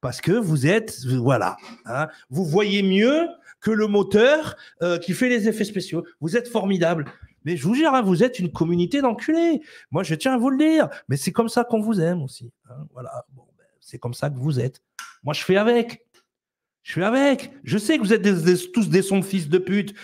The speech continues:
mais je vous aime pareil. C'est ça qui est bien. <laughs> C'est ça qui est bien. Mais voilà, non, mais c'est, non, mais je vous jure que c'est pour ça. Ce n'est que, et vous pensez vraiment, vous, en plus, vous avez vu le nombre de super-héros qu'il y a dans ce film ?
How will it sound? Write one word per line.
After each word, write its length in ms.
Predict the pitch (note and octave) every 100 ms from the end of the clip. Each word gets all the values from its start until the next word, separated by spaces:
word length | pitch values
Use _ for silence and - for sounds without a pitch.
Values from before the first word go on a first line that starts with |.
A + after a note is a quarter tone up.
| -
mais 260 | - A3+ B3
je 140 | D#3+
vous 320 | A3+ F3 F3+
aime 160 | D#3+ F3+
pareil. 520 | - C3+ A#2 A2 A2+
C'est 180 | - C3+
ça 200 | - D#3
qui 180 | D3+ -
est 60 |
bien. 440 | D3+ D#3 E3+ F3+ F#3 -
<laughs> 160 | - -
C'est 340 | - - A3 A3
ça 360 | - A3 A3
qui 180 | G#3+ -
est 80 | G#3
bien. 420 | F#3 G3+ A3 A3+ - - - -
Mais 120 | D3
voilà, 340 | F3 G3 G3+ G3
non, 140 | D#3+
mais 120 | D3
c'est, 280 | C3+ C#3 -
non, 100 | C3+
mais 140 | B2
je 80 | A2
vous 80 | A2+
jure 180 | C3+ A#3
que 80 | D3+
c'est 140 | B2+
pour 180 | D3 G3+
ça. 300 | F#3+ D#3+ - _ - -
Ce 220 | - D3+
n'est 260 | C3+ G3
que, 160 | G#3 D3 C#3+
et 160 | C3+ -
vous 120 | D3+
pensez 320 | F3+ A3+ A3
vraiment, 540 | D3 F3 G#3 C3+ - _ _ _ -
vous, 120 | D3+
en 80 | D#3+
plus, 120 | C#4
vous 100 | A#3
avez 160 | G3
vu 120 | F#3+ A#3
le 100 | A#3
nombre 200 | A3+ G3+
de 80 |
super-héros 560 | F3+ F3 G3 F#3 F#3 G#3+
qu'il 100 | G#3
y 20 |
a 40 | F3+
dans 80 |
ce 120 | F3 E3
film ? 260 | F#3+ F#3+